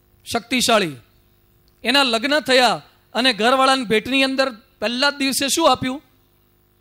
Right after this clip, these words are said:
વાઘને માર્યો અને વાઘના નખ કાઢી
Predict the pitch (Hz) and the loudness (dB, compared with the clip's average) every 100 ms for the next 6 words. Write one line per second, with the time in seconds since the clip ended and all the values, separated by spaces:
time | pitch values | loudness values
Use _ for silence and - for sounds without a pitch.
0 | _ 170 202 233 277 285 233 220 180 151 | _ -2 0 0 0 2 4 2 0 -8
1 | _ _ _ - 240 202 208 247 262 190 | _ _ _ -8 -4 -2 -2 -2 -2 0
2 | 233 277 - 262 285 320 | -2 -2 2 4 4 0